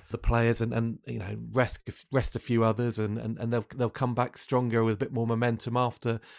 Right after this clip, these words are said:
after that international break." But the reality is that he will lose all those players <laughs> for that international break, most likely, and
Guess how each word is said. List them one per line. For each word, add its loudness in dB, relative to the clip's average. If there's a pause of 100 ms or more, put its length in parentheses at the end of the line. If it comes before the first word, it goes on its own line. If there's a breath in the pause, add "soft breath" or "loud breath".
(180 loud breath)
after 2
that 2
international -4
break." -4
But -14
the -6
reality 2
is 2 (300)
that -4
he 2
will 4
lose 6
all -2
those -2
players 2
<laughs> -
for -4
that 2
international -4
break, -8
most -6
likely, -6
and -6